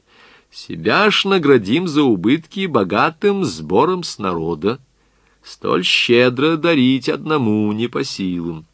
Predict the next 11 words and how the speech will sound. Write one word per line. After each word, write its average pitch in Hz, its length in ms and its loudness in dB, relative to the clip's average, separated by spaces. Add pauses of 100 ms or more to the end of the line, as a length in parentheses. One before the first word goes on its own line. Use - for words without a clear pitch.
(380)
Так 95 280 -6
Алкиной 80 440 -10
говорил, 87 520 -8 (580)
и, 90 80 -6
одобрив 143 560 4
его 143 240 2
предложение, 139 720 0
все 135 380 0
по 117 140 -8
домам 113 380 0
разошлися, 131 840 -4